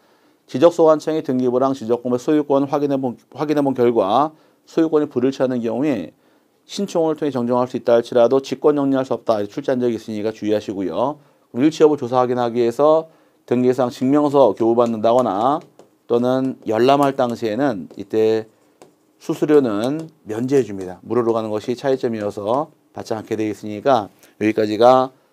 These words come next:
소유권 정리할 때 등록된 소유권으로 이해하시면 되고요.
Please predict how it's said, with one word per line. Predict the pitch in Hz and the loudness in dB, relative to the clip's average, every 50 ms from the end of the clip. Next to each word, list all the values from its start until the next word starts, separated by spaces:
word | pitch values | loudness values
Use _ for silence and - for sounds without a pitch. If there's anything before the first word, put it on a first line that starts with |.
| _ _ | _ _
소유권 | _ - - 151 151 139 143 139 | _ -4 -2 0 0 0 -2 -4
정리할 | 127 113 110 107 110 107 107 104 | -4 -4 -8 -8 -8 -8 -8 -4
때 | - 120 | -4 -4
등록된 | 117 - 127 131 135 127 127 123 | -2 0 0 0 0 0 -2 -4
소유권으로 | 123 - 135 127 123 - 123 117 113 98 92 95 110 127 139 147 147 - | -2 0 0 0 2 0 -2 -2 0 0 2 2 4 2 2 0 -6 -6
이해하시면 | 104 110 113 110 107 - 110 110 110 113 120 120 117 113 - _ | -2 0 0 0 -2 -6 -10 -10 -8 -6 -6 -6 -6 -8 -10 _
되고요. | - 127 131 113 90 76 78 101 127 151 | -4 0 0 0 -2 -2 -2 -4 -4 -4